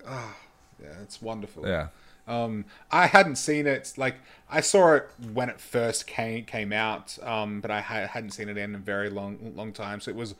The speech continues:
Speaker 1: more or less like seeing it for the fir-, first time again. I barely remembered anything from it. I remembered, like, Gwyneth Pa-, Paltrow dressed up like a guy and with, like, a fake mustache on and stuff, but that's pretty much it.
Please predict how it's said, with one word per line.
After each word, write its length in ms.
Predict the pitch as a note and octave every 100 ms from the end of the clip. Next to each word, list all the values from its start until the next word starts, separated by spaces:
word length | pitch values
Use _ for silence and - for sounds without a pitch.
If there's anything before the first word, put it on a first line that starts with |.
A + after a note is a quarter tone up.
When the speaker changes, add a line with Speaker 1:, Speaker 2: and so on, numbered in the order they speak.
| - -
Speaker 1:
more 160 | B2 C#3+
or 60 | C3+
less 340 | A#2+ A2+ -
like 280 | A2+ A2 -
seeing 260 | - G#2+ G#2
it 120 | G#2+
for 160 | A2+
the 120 | G#2 G2
fir-, 240 | - A2
first 280 | - G#2+ -
time 180 | G2 G2
again. 180 | G#2
I 100 | G#2
barely 580 | G2+ - G#2+ G#2 G#2 G2 F#2+
remembered 580 | G#2 G#2 G2+ G2 G2+ G2 G#2
anything 440 | G2+ G#2 G2 G2
from 180 | - G2
it. 120 | G2+ - - -
I 120 | A#2
remembered, 400 | B2 C3 D3+ D3+
like, 260 | C#3 A2 -
Gwyneth 380 | A2 A#2+ A#2+ -
Pa-, 240 | - A#2 -
Paltrow 540 | A2+ A2 - G#2+ G2
dressed 320 | - F#2+ -
up 160 | A#2 A2
like 160 | G#2
a 60 | G#2
guy 360 | F2 G2+ G2+ G#2
and 120 | G2
with, 100 | F#2+
like, 240 | G2 G2 - -
a 60 | -
fake 300 | - G#2+ -
mustache 540 | G#2 G2+ - G2+ F#2+
on 180 | G#2+ G#2
and 140 | G#2 -
stuff, 260 | A2 G#2+
but 120 | A2
that's 160 | A2 -
pretty 200 | - G2
much 280 | F#2 G2 G#2
it. 180 | G2+